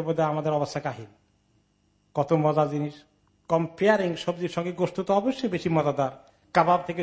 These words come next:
শুরু করে বহু রকমের ডিশ, বিরিয়ানি থেকে শুরু করে সব গোশত লাগে, তাই না? এগুলার যে কি মজা আল্লাহ তাআলা আমাদেরকে এনজয় করতে দিয়েছেন।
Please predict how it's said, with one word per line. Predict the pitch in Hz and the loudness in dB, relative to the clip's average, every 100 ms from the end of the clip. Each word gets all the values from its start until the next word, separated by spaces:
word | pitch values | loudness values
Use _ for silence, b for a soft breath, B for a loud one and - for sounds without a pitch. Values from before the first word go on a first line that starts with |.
| - | -6
শুরু | 170 | -6
করে | 160 165 156 | -4 0 0
বহু | 160 165 | 2 0
রকমের | 160 151 135 | -2 -4 -2
ডিশ, | 156 135 - _ _ _ _ _ _ _ _ _ 143 | -2 -2 -10 _ _ _ _ _ _ _ _ _ -2
বিরিয়ানি | 151 165 190 175 | 4 4 4 0
থেকে | 170 165 | -4 -4
শুরু | 170 165 | -4 -4
করে | 165 - | -4 0
সব | 196 185 | -2 -2
গোশত | 196 - 175 | -4 -2 -4
লাগে, | 151 170 | -4 -4
তাই | 214 214 | -4 -4
না? | 151 - _ _ _ _ - | -6 -14 _ _ _ _ -4
এগুলার | 165 185 185 156 | 0 2 2 0
যে | - | -6
কি | 151 | -4
মজা | 151 147 165 160 - _ _ - | -2 0 -2 -2 -12 _ _ -4
আল্লাহ | 147 143 | 0 0
তাআলা | 151 143 | 0 -2
আমাদেরকে | 143 143 160 147 | -2 -6 -8 -6
এনজয় | 135 143 139 | -4 -4 -4
করতে | 147 156 | -10 -4
দিয়েছেন। | 208 220 - 247 | 0 0 0 -4